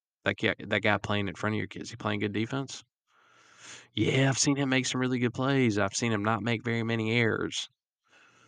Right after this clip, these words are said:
Okay, so as a parent, you need to,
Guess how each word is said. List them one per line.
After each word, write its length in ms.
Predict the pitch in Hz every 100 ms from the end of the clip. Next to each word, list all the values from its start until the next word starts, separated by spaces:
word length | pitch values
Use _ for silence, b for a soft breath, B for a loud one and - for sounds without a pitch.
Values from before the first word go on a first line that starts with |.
| b b b b _ -
Okay, 380 | 113 170 135 92
so 240 | - - 104
as 180 | 107
a 60 | 104
parent, 460 | - 156 135 123 -
you 160 | 107 107
need 180 | 131 131
to, 160 | 123